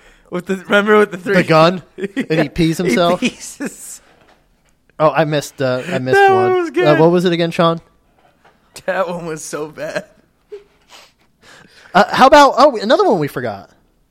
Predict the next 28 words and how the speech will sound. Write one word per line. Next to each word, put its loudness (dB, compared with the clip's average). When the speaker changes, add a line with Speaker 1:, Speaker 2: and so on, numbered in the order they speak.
Speaker 2:
The 0
Corvette. 2
Speaker 1:
All -18
right. -8
Speaker 2:
With, 2
with, -2
uh, 2
Stone 0
Cold. -2
Stone 4
Co-, -4
uh, 2
Vince -4
McMahon -2
bringing -2
his -8
priceless -2
Corvette 0
in, -2
into -6
the -2
arena, -2
and -4
Stone 4
Cold -2
brings -2
the -4
c-, -6